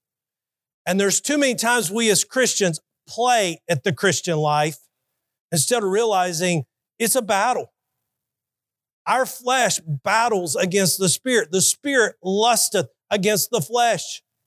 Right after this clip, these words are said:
The spirit, the Holy Spirit inside of us wars with our flesh. You know why? Because we war with our flesh. Paul said, "The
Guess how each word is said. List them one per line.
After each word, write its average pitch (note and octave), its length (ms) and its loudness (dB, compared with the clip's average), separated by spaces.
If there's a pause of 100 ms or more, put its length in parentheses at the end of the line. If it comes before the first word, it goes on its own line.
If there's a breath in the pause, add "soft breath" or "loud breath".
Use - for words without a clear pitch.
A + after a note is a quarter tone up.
(880)
The F#3 240 0
spirit, B3+ 720 0
the G3 80 0
Holy A#3 240 0
Spirit B3+ 340 -2
inside G#3+ 460 0
of G3+ 140 -2
us F#3 180 0 (300)
wars G#3+ 760 0
with A3 160 -2
our A3 260 2
flesh. A#3 800 -2 (260)
You G3+ 100 -2
know G#3 100 0
why? G3+ 340 0 (240)
Because F#3 400 0
we G#3 300 0
war F#3+ 400 0
with F#3+ 160 -2
our F#3+ 180 2
flesh. G#3 560 -2 (260)
Paul C#4 240 0
said, B3 300 -2
"The G#3+ 160 -4